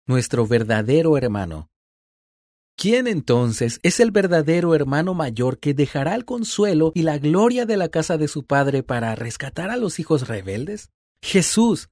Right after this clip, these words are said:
Jesús es el que deja la gloria y el santuario de la presencia de su padre para rescatar a los pródigos como tú y yo. Jesús, al mirar a la multitud de cinco mil, los vio como ovejas sin pastor.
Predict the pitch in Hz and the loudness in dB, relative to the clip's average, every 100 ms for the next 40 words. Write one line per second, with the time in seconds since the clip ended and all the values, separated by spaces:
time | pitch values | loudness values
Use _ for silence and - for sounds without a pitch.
0 | _ - 180 156 226 233 233 185 214 180 | _ 0 2 2 2 0 0 0 2 0
1 | - 135 120 196 220 254 190 156 131 156 | 0 0 4 2 4 2 2 0 2 4
2 | 208 180 139 127 131 127 127 123 151 190 | 4 2 0 0 -2 -2 -4 0 4 4
3 | 190 165 139 127 - 120 - 214 226 226 | 4 2 2 0 -2 -6 -4 -4 -2 -4
4 | 180 165 - 127 98 90 95 _ 131 120 | -4 -6 -2 -2 -2 -6 -10 _ 2 4
5 | 113 113 - 127 117 147 160 165 156 - | 2 0 -2 -2 2 4 4 4 2 0
6 | 143 165 151 120 120 - - 139 139 123 | 2 4 2 -2 -4 -4 -4 -2 0 -2
7 | - - 214 226 - - 135 117 120 117 | -6 -2 2 0 -2 -4 -4 0 2 2
8 | 107 _ _ _ _ - 170 - 226 202 | 0 _ _ _ _ -2 0 2 2 2
9 | - 175 175 170 220 233 233 190 180 165 | 2 2 2 2 2 2 0 -2 -4 -8
10 | - 185 160 160 - 156 - 139 139 147 | -4 -4 -2 -2 -2 -4 0 -2 2 0
11 | 135 - 147 143 127 170 165 180 165 147 | 0 -2 2 2 4 0 0 -2 0 2
12 | 135 - 139 123 131 220 233 202 - 175 | 0 0 0 2 2 2 0 -4 -4 -6
13 | 170 165 - 262 175 | -6 -8 -6 -6 -6